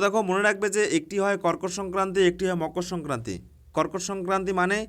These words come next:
কর্কট সংক্রান্তি মানে হচ্ছে সূর্যরশ্মি, সূর্যরশ্মি কর্কট কান্তি রেখার ওপর, পৃথিবীর যে কর্কট কান্তি রেখা রয়েছে, ওকে, সেই কর্কট কান্তি রেখার ওপর লম্বভাবে কিরণ দেবে এবং এর ফলে কী হবে?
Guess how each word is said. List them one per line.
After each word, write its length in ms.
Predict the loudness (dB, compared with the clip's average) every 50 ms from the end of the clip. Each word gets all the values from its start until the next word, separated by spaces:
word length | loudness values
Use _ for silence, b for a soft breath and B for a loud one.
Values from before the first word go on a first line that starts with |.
| b b b b b b b b b -2 0
কর্কট 300 | 0 0 0 0 -4 -4 -4 -4
সংক্রান্তি 400 | -6 -2 0 0 0 0 0 0 0
মানে 140 | 2 2 2 2
হচ্ছে 220 | 2 0 0 -2 -2 -2 -2
সূর্যরশ্মি, 680 | -2 -2 0 2 2 2 2 2 0 -2 -2 -2 -2 -4 -6 -12 -20 -20 b b b b b b b b b b -8 0
সূর্যরশ্মি 600 | 0 0 2 4 4 4 4 2 0 0 -2 -2 -4 -6 -14 -20 -20 _ _ _ _ _ 0 2
কর্কট 360 | 2 2 2 0 0 -2 -2 0 0
কান্তি 260 | 0 0 2 0 2 2 2
রেখার 200 | 2 2 0 0
ওপর, 120 | 0 -2 -2 0
পৃথিবীর 320 | 0 0 0 0 -2 -2 -2 -4
যে 40 | -2 -2
কর্কট 260 | -4 -4 -4 -6 -6 -4
কান্তি 180 | -4 -2 -2 -2 -2
রেখা 160 | 0 0 0 0 0
রয়েছে, 240 | 0 0 0 -2 -4 -6 -8 -14 _ -12
ওকে, 120 | -6 -6 -4 -2
সেই 100 | -2 -2 -2 0
কর্কট 320 | -2 -4 -2 -2 -4 -4 -2 -2
কান্তি 180 | -2 -2 0 0 -2
রেখার 180 | -2 -2 -2 -2
ওপর 120 | 0 0 2 2
লম্বভাবে 380 | 2 0 0 0 0 2 2 0 -2
কিরণ 180 | -2 -4 -4 -2 0 0
দেবে 160 | 0 0 -2 -6 b b b b b b b -2
এবং 180 | 0 0 0 2 2 0
এর 80 | 0 0
ফলে 160 | 0 -2 -2 -2 -2
কী 80 | 0 0 2
হবে? 160 | 2 2 2